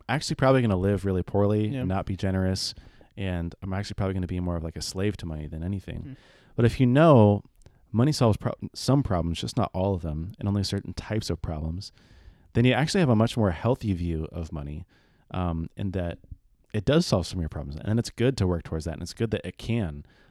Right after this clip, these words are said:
Speaker 1: um, because if money couldn't solve any of our problems, right, then it's like, wow, then what, I don't know, what do you do? Like, it, there's so many different, it would be so much harder, you know what I mean?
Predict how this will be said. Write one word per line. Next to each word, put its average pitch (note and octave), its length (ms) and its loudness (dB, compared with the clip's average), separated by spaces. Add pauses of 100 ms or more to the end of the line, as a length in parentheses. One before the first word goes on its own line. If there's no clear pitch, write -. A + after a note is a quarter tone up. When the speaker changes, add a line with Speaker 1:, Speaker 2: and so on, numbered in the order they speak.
(100)
Speaker 1:
um, E2 380 -4 (140)
because F2 440 -8 (760)
if - 160 -2
money C3 160 6
couldn't B2 200 4
solve G2+ 260 4 (120)
any A2+ 180 0
of G2 80 -4
our F#2 80 -2
problems, F2+ 640 -2 (160)
right, F2+ 200 -6
then F#2 100 -6
it's F2 140 -10
like, E2 260 -8 (720)
wow, E2+ 300 -6
then E2+ 200 -4
what, G2 180 0 (120)
I G#2+ 60 -8
don't G2+ 120 -4
know, D#2+ 100 -4
what F2+ 220 -2
do G#2+ 120 -6
you A#2 80 0
do? F2+ 160 -4
Like, - 160 -8
it, F#2 180 -8
there's F#2 160 -4
so - 140 -6
many G2 160 0
different, F2+ 360 -6 (760)
it - 80 2
would G#2+ 60 6
be G#2 40 6
so B2+ 160 4
much A2+ 120 2
harder, E2 520 -2
you A2 100 -4
know G2 60 0
what F2 80 -2
I D#2+ 40 -2
mean? E2+ 240 -4